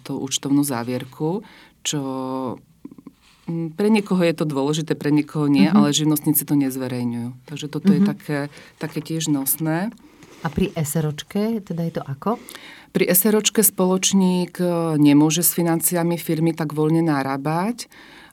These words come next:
Speaker 1: ako so svojimi súkromnými a rovnako ani nemôže financovať bez nejakých daňových dôsledkov, e, z firemných peňazí svoje osobné výdavky.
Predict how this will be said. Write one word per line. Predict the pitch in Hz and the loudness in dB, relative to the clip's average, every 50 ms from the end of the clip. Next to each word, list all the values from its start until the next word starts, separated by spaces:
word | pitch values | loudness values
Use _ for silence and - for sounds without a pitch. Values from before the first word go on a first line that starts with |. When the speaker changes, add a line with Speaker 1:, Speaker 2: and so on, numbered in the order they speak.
| - - - | -12 -6 -4
Speaker 1:
ako | 151 147 147 - - 143 - 160 | -2 -2 0 -2 -2 -2 -2 -2
so | 156 156 | 0 0
svojimi | 143 - 170 165 165 170 | 0 2 2 2 2 2
súkromnými | 160 - - 151 147 - 165 160 156 156 160 156 156 160 165 165 170 170 170 | 2 2 0 0 -2 0 0 2 4 6 6 6 6 4 4 2 2 0 -2
a | - 147 147 147 147 147 147 147 147 147 147 | -2 -2 0 0 0 0 0 0 0 0 0
rovnako | 151 151 156 170 165 151 - 175 | 0 2 2 2 2 0 -2 -2
ani | 165 156 156 151 147 | 0 4 4 6 8
nemôže | 151 147 156 160 160 160 156 151 160 156 151 | 8 8 6 6 4 2 0 0 0 0 0
financovať | 147 147 - 156 156 151 151 147 - 160 151 151 147 | 0 2 2 2 4 4 4 2 2 0 0 0 0
bez | 143 151 143 | 0 0 4
nejakých | 151 151 143 143 - 151 156 143 | 4 4 4 2 0 -4 -4 0
daňových | 147 139 147 147 147 151 147 147 | 2 4 6 6 6 4 2 0
dôsledkov, | 139 139 135 139 - - 147 143 139 - - - 143 139 139 143 151 151 - - - - - - - - | 0 0 2 2 2 2 0 -2 -4 -6 -6 -2 0 2 2 0 0 -2 -8 -20 -20 -20 -20 -18 -10 -6
e, | 135 135 139 | -2 -2 0
z | 143 - - - 156 156 147 143 143 139 | 2 0 0 0 0 -2 0 0 0 -2
firemných | 139 - 156 151 151 151 147 143 - | 0 2 2 4 6 4 4 4 2
peňazí | - 143 147 143 139 139 143 | 2 4 4 4 4 2 2
svoje | - - 151 139 135 - | 0 0 0 -2 -2 -2
osobné | 135 127 - 147 139 139 135 127 | -2 -2 -2 0 2 2 2 2
výdavky. | 123 127 127 117 123 117 120 123 - - 123 117 | 2 -2 -4 -4 -4 -6 -8 -10 -10 -10 -10 -10